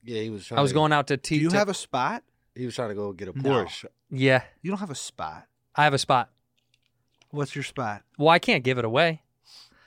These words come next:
Speaker 3: I don't have a spot.
Speaker 2: You don't have a place that you go to to get stuff?
Speaker 3: No.
Speaker 2: That you, that they know that, that they know that you're coming and you get, like, they have good stuff for
Speaker 3: Maybe
Speaker 2: you?
Speaker 3: a food place. Definitely not, like, a clothing place.
Speaker 2: Really?
Speaker 3: But I think that's the same. It's one of the same. It's like your spot
Speaker 2: What's
Speaker 3: is
Speaker 2: your food
Speaker 1: Yeah.
Speaker 2: spot?
Speaker 3: Well,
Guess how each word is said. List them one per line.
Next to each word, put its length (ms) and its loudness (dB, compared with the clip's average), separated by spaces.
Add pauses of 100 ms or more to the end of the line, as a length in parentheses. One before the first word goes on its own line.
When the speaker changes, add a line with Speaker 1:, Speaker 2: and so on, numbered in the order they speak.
(160)
Speaker 3:
I 120 -6
don't 100 -8
have 140 -14
a 40 -18
spot. 160 -6
Speaker 2:
You 80 8
don't 100 8
have 100 8
a 60 0
place 200 4
that 80 0
you 140 4
go 160 8
to 180 -2
to 80 2
get 160 2
stuff? 400 0
Speaker 3:
No. 360 -6
Speaker 2:
That 120 4
you, 200 2
that 200 2
they 160 4
know 200 6
that, 180 -2
that 100 -10
they 160 2
know 200 2
that 100 0
you're 100 0
coming 300 0
and 100 0
you 100 0
get, 200 -2
like, 160 -2
they 100 0
have 100 0
good 140 -2
stuff 240 -2
for 60 -2
Speaker 3:
Maybe 200 6
Speaker 2:
you? 40 4
Speaker 3:
a 40 -4
food 380 0
place. 320 -10
Definitely 420 -2
not, 120 -8
like, 140 -12
a 20 -16
clothing 480 -2
place. 580 -20 (120)
Speaker 2:
Really? 360 4
Speaker 3:
But 80 2
I 60 4
think 180 -6
that's 180 -10
the 60 -18
same. 260 -12
It's 100 -12
one 80 -6
of 40 -8
the 60 -12
same. 300 -12
It's 140 -14
like 140 -12
your 200 -10
spot 200 -4
Speaker 2:
What's 160 6
Speaker 3:
is 60 -2
Speaker 2:
your 80 4
food 260 -2
Speaker 1:
Yeah. 80 -6
Speaker 2:
spot? 260 -2 (1160)
Speaker 3:
Well, 300 2